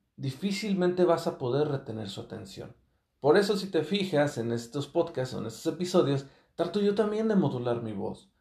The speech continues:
No hacerla toda plana o decir todo de un golpe, sino tratar de manejar estas pausas,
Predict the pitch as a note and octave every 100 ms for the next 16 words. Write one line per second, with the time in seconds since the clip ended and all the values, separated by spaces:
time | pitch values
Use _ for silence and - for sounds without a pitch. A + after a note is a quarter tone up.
0 | _ _ - B2+ E3 G3 F#3+ G3 F#3 F3+
1 | E3 D#3 D3 D3 C#3 C#3+ D3 _ _ _
2 | _ _ A2+ A2+ A2 C3+ B2+ B2 A#2 A#2
3 | - A2 A2 C3 D3+ D3+ D3 A#2+ A#2+ -
4 | _ _ - B2 A#2+ A#2+ B2 B2+ E3 E3
5 | D#3+ D#3+ D3+ A2+ A2+ - A#2 A#2+ A#2 B2
6 | - - C3 C#3 - F#2 -